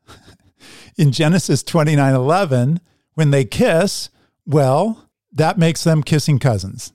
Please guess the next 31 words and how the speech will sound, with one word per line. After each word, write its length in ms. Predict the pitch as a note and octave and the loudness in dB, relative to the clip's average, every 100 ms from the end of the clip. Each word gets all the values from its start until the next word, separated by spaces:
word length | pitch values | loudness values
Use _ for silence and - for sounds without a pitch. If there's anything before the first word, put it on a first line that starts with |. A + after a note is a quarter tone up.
| _ | _
That's, 380 | C3 C3+ - - _ _ _ _ | -2 -2 -6 -20 _ _ _ _
that's 360 | C#3 A#2+ - - | -6 -6 -6 -20
not 260 | - C3 A2+ | -8 -6 -4
the 80 | C3 | -2
main 220 | B2+ C3 | 0 0
point, 400 | - C#3+ C3+ C#3 - | 0 0 0 -4 -6
but 200 | B2 A#2 | -4 -2
I 120 | G#2 - _ | -4 -10 _
thought 160 | B2 A2 | -6 -2
I 40 | |
had 120 | A2+ | -2
to 80 | A2 | -4
bring 160 | A2+ A2+ | -2 -2
it 100 | A#2 | -2
out. 320 | F#2+ - - _ _ _ _ _ - | -6 -10 -20 _ _ _ _ _ -10
It's 160 | E3 | -8
possible 640 | - F#3+ F#3 D#3+ B2 B2+ A#2 | -6 -2 -2 -2 -4 -2 -2
that 180 | B2 | -2
a 60 | C#3 | 0
woman 320 | C#3+ F3 E3+ | 2 2 2
coming 240 | C#3 E3+ D3 | 2 0 2
to 160 | D3 | 0
a 60 | C3 | 0
well 440 | A#2+ C#3 C3+ B2 | 2 2 2 0
at 120 | A#2+ | -2
high 280 | C#3 - C#3+ | -4 -4 -2
noon 340 | B2+ C3 C3 A#2+ | 0 2 2 0
has 200 | C3 A#2 | -2 -2
nothing 540 | C#3+ E3 D#3 D#3 B2 | 0 0 0 0 -2
to 120 | - | -4
do 460 | A#2+ A2+ A#2 A2+ | -6 -2 0 0